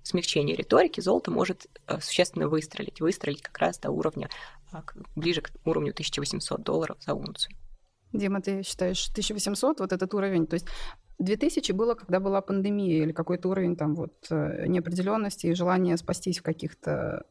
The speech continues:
Speaker 2: эм, активах. Но сейчас просто в этом году в моменте сошлось столько геополитического негатива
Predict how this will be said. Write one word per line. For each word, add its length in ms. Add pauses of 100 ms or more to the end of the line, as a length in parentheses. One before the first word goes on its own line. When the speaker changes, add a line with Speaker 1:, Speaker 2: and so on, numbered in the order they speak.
(100)
Speaker 2:
эм, 520 (260)
активах. 500 (280)
Но 40
сейчас 340
просто 340
в 40
этом 200
году 220
в 40
моменте 640
сошлось 480
столько 560 (500)
геополитического 1040
негатива 760